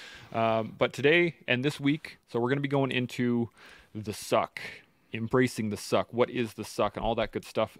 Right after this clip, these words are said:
this week, because it bears some development, I believe. And right off the bat, I'm gonna engage what that means. What does it mean to embrace the suck? Well, from the definitions and stuff that I've been able to get to, it means,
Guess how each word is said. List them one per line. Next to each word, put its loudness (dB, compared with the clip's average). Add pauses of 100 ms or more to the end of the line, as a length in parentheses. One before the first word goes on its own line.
this -4
week, -2
because -2 (100)
it -18 (680)
bears 4
some -4 (260)
development, -6
I -4
believe. -10 (640)
And 0 (480)
right 4
off 0
the -8
bat, -4 (720)
I'm -4
gonna 0
engage -4 (380)
what -6
that -6
means. -10 (340)
What -2
does -8
it -4
mean -6
to -4
embrace -6
the -12
suck? -8
Well, -2 (320)
from 0
the -2
definitions -2
and -8
stuff -2
that -2
I've -2
been -2
able -4
to -10
get -4
to, -10
it -14
means, -10